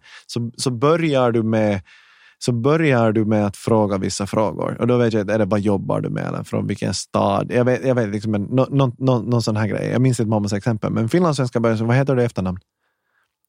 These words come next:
Och när du får höra det så frågar jag, jaha, Jusso Lindholm, känner du Frank Lindholm?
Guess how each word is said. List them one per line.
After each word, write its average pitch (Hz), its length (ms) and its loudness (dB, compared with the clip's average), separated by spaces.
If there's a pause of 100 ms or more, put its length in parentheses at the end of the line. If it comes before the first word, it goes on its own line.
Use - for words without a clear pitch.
Och 131 60 4
när 127 120 6
du 120 60 0
får 120 140 2
höra 113 220 4
det 143 180 2 (100)
så 120 220 0
frågar 107 380 2
jag, 98 120 0 (520)
jaha, 156 1000 0
Jusso 139 320 0
Lindholm, 131 420 2 (320)
känner 170 320 2
du 156 140 4
Frank 254 340 -2
Lindholm? 95 380 -4